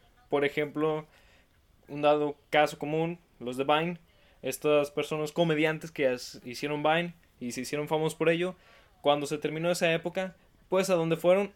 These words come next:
A Instagram o a YouTube, para que hacer su contenido un poco más explota-, explotar, básicamente, y expandirse entre toda la comunidad. Alrededor de esto, he visto la investigación, he ido ya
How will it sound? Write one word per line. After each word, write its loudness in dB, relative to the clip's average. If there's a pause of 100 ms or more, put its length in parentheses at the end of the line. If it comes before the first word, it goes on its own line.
A -8
Instagram 0
o 2
a 6
YouTube, -2 (240)
para -2
que 0
hacer 0
su -10
contenido -2
un -6
poco -2
más -6 (320)
explota-, -6 (120)
explotar, -4 (1000)
básicamente, -10 (420)
y -12 (140)
expandirse -4 (260)
entre -6
toda 4
la 8
comunidad. -6 (420)
Alrededor 4
de 2
esto, -2 (500)
he 2
visto -2
la -2
investigación, -2
he -2
ido 0
ya -2